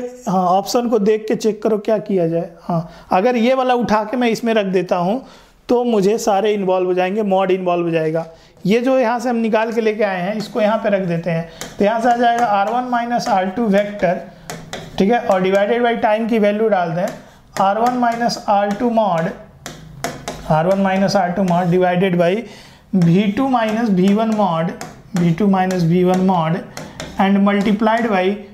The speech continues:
V two minus V one vector, ठीक है। अब मुझे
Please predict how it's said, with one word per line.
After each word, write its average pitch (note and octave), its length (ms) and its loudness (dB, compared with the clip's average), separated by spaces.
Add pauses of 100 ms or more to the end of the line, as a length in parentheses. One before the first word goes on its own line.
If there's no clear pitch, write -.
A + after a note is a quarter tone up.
(140)
V F#3 280 2
two A#3 100 0
minus G#3+ 440 0
V F#3 140 0
one F#3+ 180 2
vector, F3 420 -2 (1700)
ठीक F#3+ 100 4
है। B3 160 0 (400)
अब G3+ 140 2
मुझे G#3+ 420 2